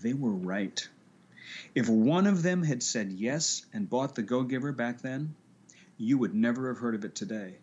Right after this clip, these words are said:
because it, it wouldn't have sold much. It wouldn't have gained much popularity because it wasn't ready. Honestly, God's own truth here, it wasn't a very good book. It had the seeds of a very good book inside it, but it wasn't ready.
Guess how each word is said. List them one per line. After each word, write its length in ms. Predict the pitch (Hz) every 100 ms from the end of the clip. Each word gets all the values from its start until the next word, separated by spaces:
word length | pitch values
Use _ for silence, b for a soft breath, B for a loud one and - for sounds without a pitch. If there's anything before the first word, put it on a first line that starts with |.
| -
because 380 | 104 113 101 -
it, 120 | 123 123
it 140 | 131
wouldn't 300 | 117 135 139
have 160 | 123 117 _
sold 380 | - - 165 117
much. 260 | 98 82 113
It 60 |
wouldn't 320 | 110 131 139
have 240 | 139 120 104
gained 280 | 123 127 123
much 240 | 120 -
popularity 600 | 127 120 123 123 139 123
because 300 | 101 - 151
it 80 | 120
wasn't 480 | 143 120 117 113 120
ready. 380 | 107 107 95 - B B B B B B B -
Honestly, 600 | 151 190 196 220 220 214 -
God's 300 | 135 147 143
own 120 | 151
truth 300 | 147 156 160
here, 300 | 160 165 170 -
it 120 | 127 120
wasn't 260 | 131 143
a 60 | 131
very 240 | 120 120
good 240 | 107 113 107
book. 340 | 120 101 - - _ - _ _ B B B B _ _ - -
It 160 | 185
had 240 | 143 143 120
the 80 | 117
seeds 560 | - - 196 202 151
of 80 | 123
a 80 | 117
very 240 | 107 123
good 280 | 110 110 101
book 220 | 104 -
inside 460 | 101 95 - 135 143
it, 120 | 90
but 100 | 104
it 80 | 101
wasn't 500 | 104 101 127 127 123
ready. 360 | 107 117 95